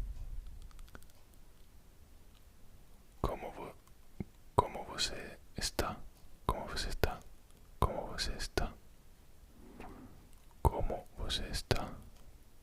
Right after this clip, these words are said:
¿Cómo você está? So that is, um,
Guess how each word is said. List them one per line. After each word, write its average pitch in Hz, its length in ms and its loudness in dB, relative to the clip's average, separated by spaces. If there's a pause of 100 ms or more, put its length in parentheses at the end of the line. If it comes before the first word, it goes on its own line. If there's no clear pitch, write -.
(1400)
¿Cómo - 240 12
você - 280 2
está? - 320 -2 (1900)
So - 200 -2
that - 160 2 (220)
is, - 480 0 (3000)
um, - 400 -6